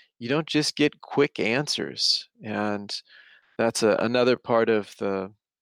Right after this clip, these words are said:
kind of modern, uh, situation that, you know, something breaks, just buy a new one. If, uh, there's a new model out, just discard the old and,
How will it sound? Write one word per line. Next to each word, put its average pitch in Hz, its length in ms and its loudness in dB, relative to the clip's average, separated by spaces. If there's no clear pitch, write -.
kind - 180 -12
of 104 80 -10
modern, 107 540 0
uh, - 160 -20
situation 110 960 -2
that, 95 260 -4
you 107 120 -16
know, 101 120 -12
something 113 400 -6
breaks, 120 340 -2
just - 240 -8
buy 110 200 0
a 135 80 0
new 151 140 -2
one. 107 220 -6
If, 101 300 -6
uh, 92 380 -2
there's 104 200 -6
a 113 40 -8
new 120 160 -4
model 127 380 2
out, 143 280 0
just - 260 -6
discard 123 440 -2
the 123 140 0
old 120 320 4
and, 101 240 -12